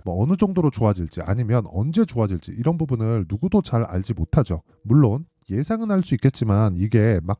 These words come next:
딱 적용해가지고 이때부터 무조건 좋아집니다, 이런 상황이 벌어지진 않는단 말이에요. 그럼 우리가 여기서 생각해야 될 게 뭘까요? 선반영이라고 하는데, 이게 미국 시장도 그렇고 한국 시장도 그렇고 다 선반영이라고 하는데,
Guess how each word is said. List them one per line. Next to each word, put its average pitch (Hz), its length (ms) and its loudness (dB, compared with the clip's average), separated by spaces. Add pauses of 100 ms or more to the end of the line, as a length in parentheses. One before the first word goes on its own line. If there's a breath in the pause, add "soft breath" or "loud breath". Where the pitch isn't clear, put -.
딱 - 200 -2
적용해가지고 127 800 0 (240 loud breath)
이때부터 190 480 0
무조건 143 280 -4
좋아집니다, 143 680 -2
이런 180 260 4
상황이 208 320 2
벌어지진 107 420 0
않는단 113 380 0
말이에요. 82 640 -2 (160 soft breath)
그럼 175 220 4
우리가 175 280 2
여기서 123 220 0
생각해야 190 420 -6
될 156 120 -4
게 131 100 -8
뭘까요? 80 560 2 (120)
선반영이라고 226 1000 -2
하는데, 143 460 -2
이게 110 220 2
미국 123 280 -2
시장도 185 380 0
그렇고 127 280 2
한국 185 300 -4
시장도 160 320 -2
그렇고 104 280 -2
다 - 180 -4
선반영이라고 202 800 -2
하는데, 127 500 -2